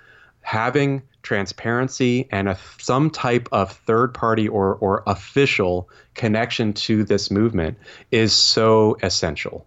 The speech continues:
Because if you make a supply chain transparent,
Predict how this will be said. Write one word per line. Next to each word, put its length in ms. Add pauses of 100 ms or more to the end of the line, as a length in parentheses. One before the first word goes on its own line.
(120)
Because 680 (480)
if 180
you 340 (100)
make 300
a 120
supply 480
chain 340
transparent, 960